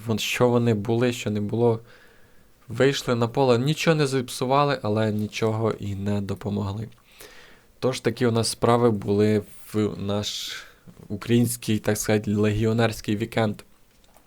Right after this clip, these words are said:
Сьогодні в нас є дві гри. Панетелікос та Олімпіакос Пірей, де грає Яремчук, грає у п'ят-, вісімнадцятій нуль нуль. І також починається Кубок Іспанії, а нам обіцяли, що в Кубку Іспанії буде стояти Лунін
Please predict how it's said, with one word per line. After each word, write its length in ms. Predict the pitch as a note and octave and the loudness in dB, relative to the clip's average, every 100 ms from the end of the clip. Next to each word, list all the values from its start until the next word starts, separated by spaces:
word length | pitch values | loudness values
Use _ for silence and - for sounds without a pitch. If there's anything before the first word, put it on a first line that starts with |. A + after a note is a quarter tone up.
| - - - | -20 -20 -8
Сьогодні 340 | - C3+ C#3+ | 2 2 4
в 40 | |
нас 280 | C#3 C3+ B2 | 2 2 2
є 140 | A#2 A#2 | 2 2
дві 200 | G#2+ A#2 | 2 2
гри. 300 | A#2 C#3+ C#3+ - - - - - _ - | 4 2 2 -10 -20 -20 -20 -20 _ -4
Панетелікос 1040 | A#2+ A#2+ B2+ B2 B2 C3+ C#3 A#2+ A2+ - - | 2 4 2 2 0 2 0 0 -2 -4 -6
та 320 | G2 G#2 G#2 - - | 0 2 2 -2 -6
Олімпіакос 720 | G#2+ G#2 G#2 A2 A2 G#2+ F#2+ | -2 0 0 0 -2 -4 -10
Пірей, 420 | - G2+ G#2+ B2+ B2 | -4 0 2 2 0
де 160 | A#2 | 0
грає 280 | G#2+ A2+ A2+ | 0 0 2
Яремчук, 560 | A#2 A2+ A2+ C3+ A#2 - | 2 2 0 -2 -2 -2
грає 280 | A#2 A#2 | 0 2
у 180 | A2+ A2 | 4 0
п'ят-, 380 | G#2 - G2+ - | -4 -6 -8 -6
вісімнадцятій 600 | A2 - A2 A2+ A#2 A#2 | -6 -4 -2 -2 -4 -4
нуль 160 | A2+ A2+ | -2 -2
нуль. 240 | A#2 A2+ A2 - - - - | 0 -2 -4 -16 -20 -20 -6
І 100 | C#3 | -2
також 500 | D3+ C#3 C#3 D3+ C#3 | 0 2 2 0 -2
починається 800 | - A2+ - A2 A2+ A#2 A#2+ A#2 | -2 -2 -2 0 0 0 -2 -6
Кубок 400 | A2+ A#2 G#2+ G2 | -2 0 2 0
Іспанії, 680 | G2+ - A#2+ C3+ C#3+ C#3 B2+ | -2 0 2 2 2 0 -2
а 60 | A2 | 0
нам 260 | A2 B2 | 4 4
обіцяли, 600 | A#2+ A2 G#2+ - A#2 A#2 | 4 2 0 2 4 4
що 220 | A2+ - G2+ | 0 -2 -4
в 80 | |
Кубку 400 | - - C#3+ - | -2 -6 -4 0
Іспанії 440 | A2+ - C3+ C3+ B2 | 0 0 0 2 0
буде 240 | G#2+ G#2 | 0 0
стояти 420 | G#2 - A2 - | 0 -2 -2 0
Лунін 480 | A2 B2+ D3 C#3 B2+ | 0 2 2 2 -2